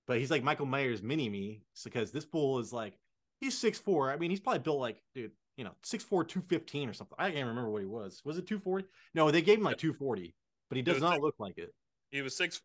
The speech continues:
Speaker 2: at the N F L Combine, he was six four, two forty-six.
Speaker 1: Yeah, and that's, like, the same size as Michael Mayer, but they look like two different human beings, like, 'cause they are, but one, two different builds.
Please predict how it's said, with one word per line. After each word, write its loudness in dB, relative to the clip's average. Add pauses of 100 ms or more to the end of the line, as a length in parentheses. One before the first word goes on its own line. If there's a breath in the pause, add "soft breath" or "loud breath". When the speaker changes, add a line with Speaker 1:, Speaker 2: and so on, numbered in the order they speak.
Speaker 2:
at 4
the 2
N 2
F 0
L 4
Combine, 0
he -4
was -4
six -4
four, 0
two -6
forty-six. -6
Speaker 1:
Yeah, 2
and -2
that's, -2
like, 0
the -12
same -2
size 0
as -6
Michael -2
Mayer, 0
but -6
they -2
look -2
like -4
two -4
different -4
human -2
beings, -8
like, -8
'cause -10
they 2
are, 0
but -10 (120)
one, -10
two -2
different -2
builds. -6